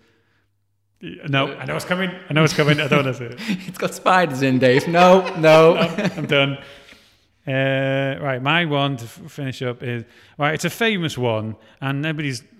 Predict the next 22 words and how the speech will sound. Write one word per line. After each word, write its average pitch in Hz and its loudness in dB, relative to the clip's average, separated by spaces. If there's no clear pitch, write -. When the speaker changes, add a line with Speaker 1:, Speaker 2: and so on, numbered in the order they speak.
Speaker 1:
a 175 -8
lot 170 -4
of 160 -10
people 151 -8
have 139 -8
seen 139 -6
it, 110 -12
but 135 -6
I'm 139 -2
saying 135 0
it's 127 -4
a 135 -4
really 127 0
inappro-, 123 -8
right, 127 -2
so 131 -2
it's, 135 -2
it's - -8
Alien 233 0
three, 123 -4
but 135 -2
the, 139 -6